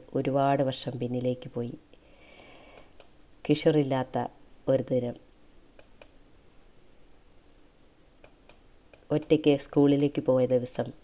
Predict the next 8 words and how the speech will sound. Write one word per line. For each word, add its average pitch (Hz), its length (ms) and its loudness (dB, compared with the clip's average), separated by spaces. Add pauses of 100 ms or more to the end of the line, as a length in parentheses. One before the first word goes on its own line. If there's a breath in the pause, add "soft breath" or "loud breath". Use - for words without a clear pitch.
വീട്ടിൽ 139 340 2
നിന്ന് 147 200 2
ഇറങ്ങിയപ്പോഴേ 147 520 2 (180)
അന്തരീക്ഷം 139 580 0 (240)
കാറും 139 340 2
കൂളും 143 280 0
കൊണ്ട് 131 200 -4
മൂടിയിരുന്നു. 120 560 -4